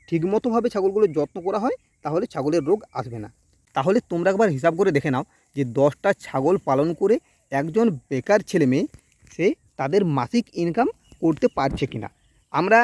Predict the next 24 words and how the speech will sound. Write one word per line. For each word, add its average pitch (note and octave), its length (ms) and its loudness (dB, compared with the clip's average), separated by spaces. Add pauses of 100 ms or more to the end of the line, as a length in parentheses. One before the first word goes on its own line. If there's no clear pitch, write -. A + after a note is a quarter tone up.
(460)
চারিদিকে G3 400 -4
চাকরির F#3 340 -4
জন্য A#3+ 180 0
ছুটে D3+ 260 -2
বেড়াই, A2 220 -4 (360)
আমরা E3 220 4 (220)
একবারের D#3 440 0
জন্য A3+ 260 0
ভেবে D3+ 280 0
দেখি D3 180 2
না D3 120 0 (260)
যে D3+ 100 -2 (140)
ছাগল C3 320 -2
পালন G#3+ 240 2
করে A3 240 4 (120)
আমি G#3 180 -2 (160)
বাড়িতে C#3 340 0
থেকেই A3 320 -2
ইনকাম D#3+ 280 -2
করতে C#3+ 280 -8
পারবো। A2+ 320 -10 (180)
তাই F3+ 160 -2
আমি A3 180 -2
প্রতিটি G3 380 -10